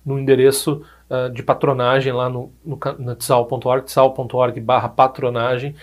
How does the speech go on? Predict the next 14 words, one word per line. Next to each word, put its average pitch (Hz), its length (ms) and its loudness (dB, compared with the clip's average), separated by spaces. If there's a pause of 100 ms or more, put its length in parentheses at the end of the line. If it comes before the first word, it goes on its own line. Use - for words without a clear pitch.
(200)
tem 143 120 -2
outras 139 300 -4
formas 123 320 -6
de 117 140 -12
contribuir 123 520 -6
com 135 180 -2
o 135 40 -4
canal. 117 400 -2 (520)
Conexões 147 720 -8 (360)
auspiciosas 120 880 -4 (240)
arroba 123 320 -2
gmail 123 500 -4
ponto 120 260 -10
com. 104 260 -8